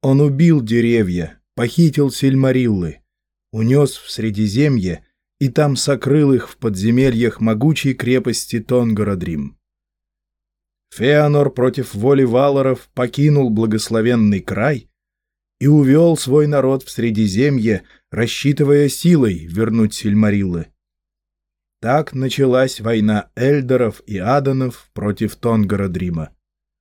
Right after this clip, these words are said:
Аданы — собирательное название трех народов людей, первыми пришедших на запад Средиземья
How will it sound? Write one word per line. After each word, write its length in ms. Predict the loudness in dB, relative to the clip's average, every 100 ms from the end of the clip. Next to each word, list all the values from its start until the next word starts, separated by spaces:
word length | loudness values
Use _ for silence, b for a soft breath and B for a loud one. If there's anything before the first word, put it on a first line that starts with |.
| _ _ _ _ _ _ _ _ _ 0
Аданы — 640 | 2 2 0 -2 -4 -12 _ _
собирательное 960 | -18 -10 -4 0 2 2 2 0 0 2
название 640 | 0 0 0 -2 -2 -4
трех 320 | -2 -2 -2
народов 440 | -2 0 0 0 -2
людей, 600 | -4 0 2 2 -2 _ _ _ _ _
первыми 540 | 2 2 4 0 -2
пришедших 720 | -4 -8 -8 -4 -4 -4 -8 -4
на 120 | -2
запад 360 | -2 -2 -6
Средиземья 880 | -6 -6 -4 -2 0 0 0 -4 -6